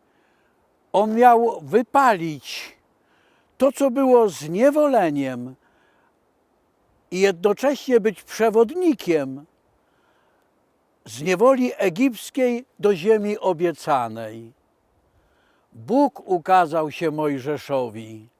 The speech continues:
wskazując bardzo wyraźnie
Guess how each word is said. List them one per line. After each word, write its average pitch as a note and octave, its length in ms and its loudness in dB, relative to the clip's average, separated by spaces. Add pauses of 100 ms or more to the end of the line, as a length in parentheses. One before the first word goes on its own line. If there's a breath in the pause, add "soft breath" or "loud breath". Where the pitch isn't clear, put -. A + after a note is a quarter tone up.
(840)
wskazując A#3 800 0
bardzo C4 560 0
wyraźnie D3 880 0